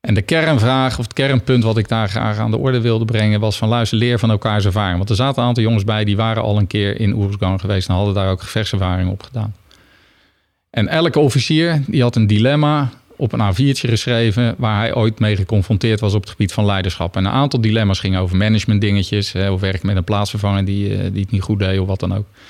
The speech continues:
Maar een jonge luitenant, die had het dilemma opgeschreven dat hij de vorige keer dat hij in Oeruzgan was,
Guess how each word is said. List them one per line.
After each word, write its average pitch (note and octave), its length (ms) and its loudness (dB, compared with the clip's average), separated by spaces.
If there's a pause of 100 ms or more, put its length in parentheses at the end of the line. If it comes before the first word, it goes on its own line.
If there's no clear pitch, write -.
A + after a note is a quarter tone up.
(760)
Maar A#2 140 0
een A#2+ 80 4
jonge D#3+ 200 4
luitenant, D#3+ 640 0
die C3+ 160 0
had A#2 140 0
het A2 160 0
dilemma C3 340 2
opgeschreven B2 720 0
dat G#2+ 160 0
hij G#2 120 0
de G2+ 100 0
vorige A2 260 0
keer C3 120 0
dat A#2+ 120 2
hij A2 100 2
in A2 60 2
Oeruzgan A#2 340 2
was, G#2+ 360 -2